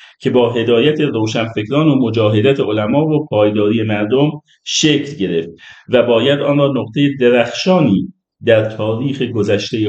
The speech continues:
خود بدانیم. محمد علی شاه قاجار، هزار و نهصد و هفت میلادی. محمد علی میرزا از همان بدو سلطنتش نشان داد که میانه خوبی با مشروطه و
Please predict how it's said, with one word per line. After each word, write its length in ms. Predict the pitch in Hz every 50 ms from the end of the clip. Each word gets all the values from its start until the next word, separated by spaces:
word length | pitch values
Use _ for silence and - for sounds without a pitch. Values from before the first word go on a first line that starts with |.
| 104
خود 180 | 107 101 95 80 - _ _ _ _ _ _ _ -
بدانیم. 560 | 101 98 92 87 80 78 78 78 - 107 - _ _ _ _ _ _ _ _ _ _ _ _ _ _ _ _ _ _ _ _ _ _ _ _ _ _ _ _ _ _ -
محمد 440 | 123 131 131 110 110 113 110 107 110
علی 180 | 110 104 104 101
شاه 240 | 104 139 139 139
قاجار، 680 | 131 - 107 104 104 113 127 135 147 156 156 156 - 117
هزار 240 | 110 120 123 123
و 120 | 127 120 120
نهصد 320 | 104 101 - - 117 107
و 60 | 110
هفت 260 | 113 120 120 - - 120
میلادی. 580 | 104 98 92 87 90 87 87 - 92 80 - - _ _ _ _ _ _ _ _ _ _ _ _ _ _
محمد 420 | - 143 160 165 160 165 156 151 151
علی 160 | 151 151 156
میرزا 360 | 160 165 160 156 156 196 202
از 160 | 180 - 151
همان 200 | 175 175 190 190
بدو 280 | 180 180 175 175 165 165
سلطنتش 640 | 160 - 143 131 135 143 127 143 143 160 151 151
نشان 240 | 135 120 123 139 143
داد 180 | 147 139 127 -
که 80 | - 127
میانه 400 | 123 113 113 113 117 131 139 139
خوبی 280 | 139 135 135 135 131
با 100 | 120 113
مشروطه 500 | 107 107 104 104 107 - - 98 95 -
و 200 | 139 139 135 123